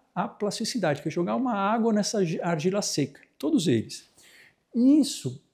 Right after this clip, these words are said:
pra poder levar a uma melhora de humor que seja sustentável, não é suficiente. E é um facilitador.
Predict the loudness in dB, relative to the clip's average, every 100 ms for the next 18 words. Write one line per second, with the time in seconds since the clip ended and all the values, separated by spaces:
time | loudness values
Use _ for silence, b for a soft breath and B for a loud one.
0 | _ -2 -2 -4 -2 2 4 4 2 0
1 | 0 -2 0 0 2 4 4 2 2 0
2 | 0 -4 -4 -2 -2 -6 -4 0 0 0
3 | -4 -2 -2 -2 -2 0 0 0 0 0
4 | -2 -4 -6 -4 -2 -2 -2 -4 -10 -14
5 | B B B _ 4 4 2 -6 -6 -4
6 | -4 -6 -4 -4 -2 0 2 0